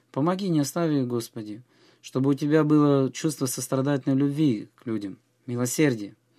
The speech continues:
на основании сокрушенного и смиренного духа». Вот когда вот эти чувства будут, будешь стараться в данный момент и времени возгревать, вот тогда будешь правильно преодолевать это искушение и не увлекаться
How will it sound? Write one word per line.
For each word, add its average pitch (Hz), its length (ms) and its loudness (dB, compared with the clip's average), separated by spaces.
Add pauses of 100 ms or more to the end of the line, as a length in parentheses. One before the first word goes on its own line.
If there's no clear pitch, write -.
(180)
на 123 120 -2
основании 127 480 2
сокрушенного 120 580 -4
и 104 40 -4
смиренного 110 480 -6
духа». 101 300 -16 (500)
Вот 117 120 -6
когда 139 240 2
вот 143 220 2
эти 131 220 2
чувства 120 420 0
будут, 151 480 2 (440)
будешь 170 260 2
стараться 143 460 0
в 117 60 -6
данный 131 280 4
момент 127 360 2
и 123 60 -2
времени 123 400 2
возгревать, 113 580 -6 (340)
вот 120 160 -2
тогда 139 260 4
будешь 135 220 2
правильно 143 380 2
преодолевать 120 560 -2
это 123 180 -6
искушение 139 640 0
и 135 180 4
не 139 120 8
увлекаться 131 800 2